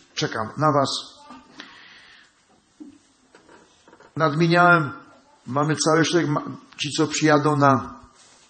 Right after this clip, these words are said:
kurs mini-, y, kurs ministrantów. Będzie można u nas kupić komrze, sukienkę ministrancką i materiały dla ministranta. Nie, nie obligatoryjnie, ale część musi być.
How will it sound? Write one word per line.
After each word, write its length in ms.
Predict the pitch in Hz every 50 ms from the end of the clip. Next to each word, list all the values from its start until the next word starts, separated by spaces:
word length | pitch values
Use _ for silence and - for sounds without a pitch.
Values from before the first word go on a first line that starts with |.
| - - - - -
kurs 220 | - 160 160 143 - - - - - - - - - - - - - - _ _ -
mini-, 500 | 151 156 156 151 156 151 143 131 - - - - - _ -
y, 120 | - 139 135
kurs 380 | - - 160 165 - - 147
ministrantów. 600 | 147 160 160 151 - - 156 143 127 - 131 123 117
Będzie 280 | 151 151 151 139 160
można 280 | 147 156 160 147 151 156
u 100 | 156 151
nas 200 | 147 147 139 -
kupić 640 | - 156 147 - 131 113 - - - - - - -
komrze, 600 | - - 175 175 170 - 190 190 185 160 - - - - - - - - - _ -
sukienkę 500 | - - 160 143 143 180 175 147 - 175
ministrancką 840 | 165 170 165 175 160 - 170 165 175 160 - - 175 180 170 151 - - - - - - _ _ _ -
i 100 | 180 185
materiały 720 | 175 175 180 180 180 - 190 170 160 156 151 156 165 160
dla 160 | 143 151 156
ministranta. 960 | 156 156 165 160 160 156 - - 143 143 139 135 - 151 151 151 - - - - - - - _ _ _ _ _ -
Nie, 300 | - 139 143 160 185 202 190 190
nie 420 | 180 175 185 196 202 214 226 208 -
obligatoryjnie, 1000 | 208 208 165 170 190 - 185 175 160 165 165 165 180 175 175 185 196 208 190 - - - - - -
ale 180 | 131 143 151
część 400 | 147 143 - 185 190 175 - -
musi 280 | 170 180 170 - 165 160
być. 500 | 143 151 135 - - - - - -